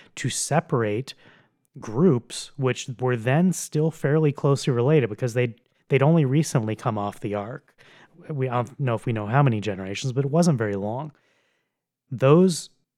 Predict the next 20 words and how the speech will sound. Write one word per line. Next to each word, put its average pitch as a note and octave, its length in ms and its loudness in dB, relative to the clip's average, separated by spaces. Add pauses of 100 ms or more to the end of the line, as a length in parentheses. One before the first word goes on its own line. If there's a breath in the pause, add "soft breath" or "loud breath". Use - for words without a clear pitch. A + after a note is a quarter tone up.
(180)
people E3+ 380 2
were G#2+ 140 -6
scattered B2+ 580 0
across A2+ 400 -4
the - 80 -12
face A2+ 320 -4
of A2+ 120 -6
the G#2+ 120 -6
earth A2 200 -4
by A2 360 -2
God A#2+ 560 -4 (320 soft breath)
because C3+ 520 0
they B2+ 180 2
were C3 160 -2
crying A2+ 560 -2
one A2+ 320 -2
race, G#2+ 300 -4
the A#2+ 100 -8
human G#2 360 -6
race. A#2+ 420 -14